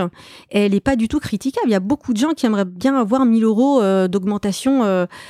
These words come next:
euh, à la fin de l'année. Mais je me suis dit, tout ce travail et tout cet acharnement que j'ai eu pour faire des heures sup,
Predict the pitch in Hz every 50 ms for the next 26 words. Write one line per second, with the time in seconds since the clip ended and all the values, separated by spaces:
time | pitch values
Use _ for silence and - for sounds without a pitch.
0 | - - - _ - 180 180 175 170 170 170 170 175 180 185 180 185 190 190 190
1 | 185 185 - - - - 139 - - 185 170 - 220 214 254 302 320 302 240 -
2 | - - - - - - - _ 214 214 226 240 262 302 359 403 415 403 381 349
3 | 226 185 190 262 269 - - - 269 233 220 214 - - 381 427 - - 349 -
4 | - - 277 254 233 233 233 254 311 311 254 196 185 - _ _ _ _ _ _
5 | _ _ 220 214 - - - 349 - - 269 - 277 269 262 - 302 277 269 269
6 | 269 269 269 269 226 190 214 233 240 240 254 254 233 - 190 - - 226 220 208
7 | 214 202 202 208 185 - - - 269 311 - -